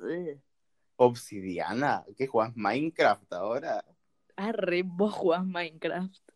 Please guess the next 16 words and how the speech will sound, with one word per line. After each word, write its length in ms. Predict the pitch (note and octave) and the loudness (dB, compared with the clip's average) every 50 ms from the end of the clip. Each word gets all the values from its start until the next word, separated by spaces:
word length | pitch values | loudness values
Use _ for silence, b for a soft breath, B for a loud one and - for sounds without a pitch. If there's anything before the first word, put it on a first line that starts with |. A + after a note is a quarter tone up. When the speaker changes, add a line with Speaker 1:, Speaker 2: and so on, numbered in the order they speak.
| _ _ _ | _ _ _
Speaker 2:
Vos 460 | - A2+ G#2 G#2 G2 A2+ A#2 A#2+ A#2+ | -20 -18 -16 -8 0 4 4 4 4
jugás 400 | - - G2 F#2 D#2+ - - B2 B2+ | 2 -4 -6 -4 -2 -2 -4 -4 -4
Minecraft. 760 | B2 A2 F#2+ E2+ E2 F2 F2 E2 - F2 E2 D2 - _ _ _ _ _ _ | -2 -2 -2 -2 -2 -6 -12 -8 -6 -6 -6 -6 -8 _ _ _ _ _ _
Speaker 1:
Yo 160 | _ - A#3+ A3 | _ -12 -10 -6
juego 240 | - C4 B3+ G#3+ F#3 | 0 4 8 8 8
los 300 | E3 D#3+ D#3+ D#3 D#3+ - | 8 8 6 4 2 -4
Sims. 680 | - - - F#3+ F#3 F3 F3 F3 E3+ F3+ - - - _ _ _ _ _ _ _ | -6 0 0 2 2 0 -6 -10 -12 -14 -16 -18 -20 _ _ _ _ _ _ _
Speaker 2:
Yo 160 | - - B2 | 2 2 2
también 440 | - F#2+ F#2 F#2+ G2 F#2+ D#2+ C2 C2 _ | 2 2 -2 -2 -4 -6 -8 -12 -16 _
juego 240 | _ - - - | _ -20 -20 -18
a 40 | - | -16
los 100 | G#1 - | -6 2
Sims. 480 | A#3+ D#4 E4+ E4+ D4+ C4+ A#3 A#3+ C4+ - | 6 6 6 6 6 2 -4 -8 -8 -6
Speaker 1:
<laughs> 1160 | A#3+ A#3+ A3+ A#3 G#3 G#3 - C4+ D#4 - - G#3 G3 _ F3 E3 D3+ _ - _ _ _ _ | -6 -8 -8 -8 -10 -10 -10 -10 -12 -12 -14 -20 -20 _ _ _ _ _ -20 _ _ _ _
Pero 220 | - G#3 F3 D#3+ | -6 -4 -4 -4
sí, 360 | D#3+ - - D#3+ D3+ C#3+ - | -8 -8 -10 -10 -10 -12 -14